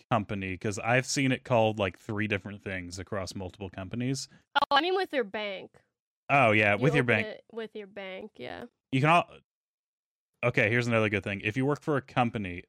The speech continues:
Speaker 1: look into anything called a thrift savings account,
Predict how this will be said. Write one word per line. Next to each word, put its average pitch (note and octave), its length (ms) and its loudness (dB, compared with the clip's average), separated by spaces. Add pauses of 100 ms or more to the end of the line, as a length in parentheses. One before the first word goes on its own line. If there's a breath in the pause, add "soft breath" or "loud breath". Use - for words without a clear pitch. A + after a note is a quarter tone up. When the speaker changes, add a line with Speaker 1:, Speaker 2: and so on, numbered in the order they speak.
(200)
Speaker 1:
look A2 220 -2
into A2+ 640 0 (180)
anything A2 340 -2
called A2 300 2 (100)
a G2 380 2 (220)
thrift G#2+ 240 -2
savings G2+ 440 -4
account, B2+ 460 0